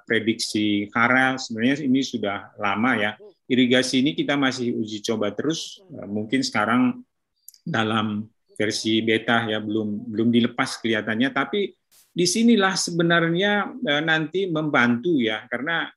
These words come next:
kita nggak mungkin mengharapkan, eh, petani, eh, atau, eh, praktisi di bidang hortikultur menghitung sendiri H T H-nya, eh, kemudian menghitung sendiri titik kritis airnya, permanent wilting point,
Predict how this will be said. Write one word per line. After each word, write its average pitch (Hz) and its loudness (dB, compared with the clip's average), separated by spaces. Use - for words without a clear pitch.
kita 180 -2
nggak 135 0
mungkin 147 0
mengharapkan, 143 -2
eh, 117 0
petani, 127 0
eh, 110 -4
atau, 143 0
eh, 110 0
praktisi 123 -2
di 123 2
bidang 117 0
hortikultur 120 -2
menghitung 131 2
sendiri 127 2
H 123 -2
T 123 -4
H-nya, 127 -4
eh, 113 -10
kemudian 117 4
menghitung 120 2
sendiri 120 4
titik 120 -8
kritis 123 0
airnya, 127 -2
permanent 120 4
wilting 117 2
point, 143 -4